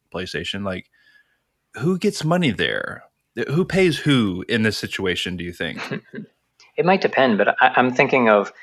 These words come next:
Speaker 2: and I think PlayStation kinda botched the, the delivery on it, but they did a timed trial similar to this, and it was,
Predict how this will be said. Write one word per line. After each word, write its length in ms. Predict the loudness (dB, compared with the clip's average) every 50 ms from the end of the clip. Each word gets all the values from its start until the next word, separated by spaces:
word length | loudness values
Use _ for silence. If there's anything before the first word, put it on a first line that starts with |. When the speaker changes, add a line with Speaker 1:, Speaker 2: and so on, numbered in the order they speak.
| -20 _ _ _ -4
Speaker 2:
and 220 | -2 -2 -2 -2 -2
I 60 | -4
think 240 | -2 -2 -2 -2 0
PlayStation 520 | 0 0 0 2 0 0 0 0 -2 -2 0
kinda 180 | 0 0 0
botched 640 | 2 4 4 4 4 2 0 -6 -6 -6 -10 -10 -12 -12 -6
the, 360 | -2 2 4 4 4 2 0 0 0
the 80 | 0 2
delivery 540 | 2 2 2 4 4 4 6 6 4 4 4
on 180 | 4 2 2
it, 160 | 0 -2 -2 -4
but 120 | -4 0
they 140 | 0 0 2
did 220 | 2 4 4 4
a 60 | 4 2
timed 600 | 0 -2 0 2 4 4 4 4 2 0 -2 -6 -12 -20 -20 -12 _ -4
trial 440 | 0 2 4 6 6 6 6 4
similar 500 | 2 0 0 2 4 6 6 6 6 6
to 60 | 4 2
this, 320 | 2 0 0 -2 -2 -2
and 120 | -2 -2
it 60 | 0 0
was, 300 | 0 -2 -2 -4 -8